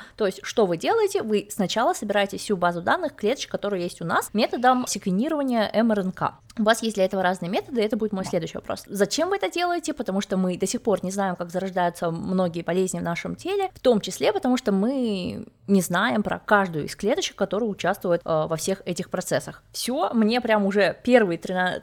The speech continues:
Speaker 1: там, десять-тринадцать минут, <laughs> сколько мы пишем, они уже доставили очень много. Мне стало намного проще жить, ребят. Следующий вопрос. Как вы это делаете?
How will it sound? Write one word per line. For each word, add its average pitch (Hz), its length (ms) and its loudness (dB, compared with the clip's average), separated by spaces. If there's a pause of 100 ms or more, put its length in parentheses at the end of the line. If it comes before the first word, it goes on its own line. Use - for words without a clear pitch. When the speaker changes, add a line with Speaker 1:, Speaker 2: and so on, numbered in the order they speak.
Speaker 1:
там, 175 180 -8
десять-тринадцать 196 680 -2
минут, 220 180 6
<laughs> - 0 -
сколько 262 280 4
мы 220 140 2
пишем, 392 400 2
они 262 360 10
уже 226 340 8
доставили 240 580 8
очень 208 280 4
много. 190 400 6
Мне 196 80 0
стало 208 160 2 (100)
намного 180 580 2 (260)
проще 170 560 -4
жить, 156 360 -2
ребят. 131 320 -6 (160)
Следующий 277 500 6
вопрос. 175 460 6
Как 277 340 8
вы 226 140 12
это 214 200 8
делаете? 247 720 6